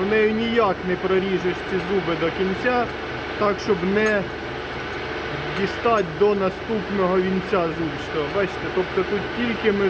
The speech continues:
зубодовбання використовуємо при виготовленні блоків,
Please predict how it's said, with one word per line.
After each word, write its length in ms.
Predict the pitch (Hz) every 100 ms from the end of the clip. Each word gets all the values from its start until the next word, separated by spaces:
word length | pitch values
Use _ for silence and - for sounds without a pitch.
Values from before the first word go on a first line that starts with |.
| 185
зубодовбання 840 | 214 196 190 190 180 180 165 156 151
використовуємо 920 | 160 175 175 - 247 247 233 220 208 202 - - - - - 202
при 100 | 196
виготовленні 720 | 202 190 196 196 190 190 190 185
блоків, 340 | 202 190 190